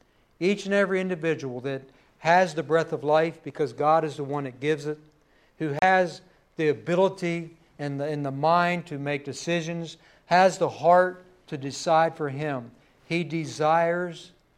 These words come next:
that we would turn to him, that we would look to him as the creator of the heavens and the earth, and that we would cry out to him. Most importantly, to ask for forgiveness of our sins and believe in his Son, Jesus Christ,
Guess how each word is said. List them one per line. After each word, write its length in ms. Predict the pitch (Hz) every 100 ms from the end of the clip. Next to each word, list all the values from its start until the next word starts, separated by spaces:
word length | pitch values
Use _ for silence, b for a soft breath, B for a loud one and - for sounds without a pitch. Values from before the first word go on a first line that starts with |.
| _ _ _
that 180 | - 135
we 180 | 131 156
would 280 | 135 135 120 - _ -
turn 280 | - 170 175
to 140 | 170
him, 400 | 139 165 147 110 104 b b b
that 160 | 165 175
we 120 | 190
would 160 | 185 160
look 280 | 165 208 -
to 120 | 165
him 260 | 143 143
as 460 | 143 156 180 156 127
the 100 | 139
creator 600 | - 139 143 143 127 117 b b b -
of 100 | 135
the 80 | 127
heavens 320 | 143 135 120
and 100 | 135
the 120 | 135
earth, 400 | 151 151 123 - _ _ _ _ _
and 100 | 135
that 120 | 127
we 140 | 135 147
would 160 | 139
cry 280 | - 147 147
out 200 | 147 151
to 80 | 127
him. 320 | 127 120 113 113 b b b b
Most 300 | 147 175 170
importantly, 560 | 151 - 143 131 127 127
to 80 | 135
ask 200 | 143 -
for 120 | -
forgiveness 480 | 131 135 151 151 156
of 100 | 156
our 100 | 156
sins 720 | 156 175 143 113 - - _ _ b b b b _
and 180 | 139 127
believe 380 | 131 139 139 127
in 80 |
his 120 | 127 -
Son, 260 | 156 143
Jesus 300 | 127 127 120
Christ, 600 | - 151 127 117 - -